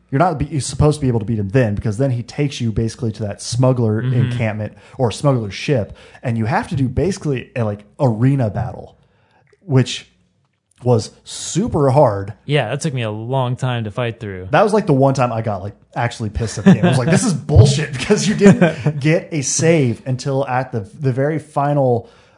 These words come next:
Speaker 1: um, and it wasn't even an actual save. It's just, like, a soft save where it's, you didn't have to go back and redo the whole fight.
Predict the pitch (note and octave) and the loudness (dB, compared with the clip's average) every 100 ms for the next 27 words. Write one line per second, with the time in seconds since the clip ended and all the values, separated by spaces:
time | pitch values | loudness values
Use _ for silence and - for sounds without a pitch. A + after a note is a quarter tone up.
0 | - B2+ A2 G2+ F#2+ F#2 - _ _ _ | -6 0 2 0 -4 -8 -14 _ _ _
1 | - D#3 D#3 E3+ E3 B2 B2 A#2+ G2+ A#2 | 0 4 4 4 2 0 0 -2 0 0
2 | G2 G#2 G2+ F#2+ - C3 G#2+ - F#2+ F#2 | 0 -6 -8 -10 -4 -2 -2 -6 -8 -6
3 | G2+ G2+ A2+ A#2 A2+ C#3 A#2+ B2 A#2+ A2+ | -6 -6 -6 -4 -2 0 -2 -2 -2 0
4 | A2 G#2+ G#2+ A2 G2+ - B2 G#2 - A2+ | -2 -2 -2 -4 -6 -4 -2 -2 -4 -6
5 | G2 | -6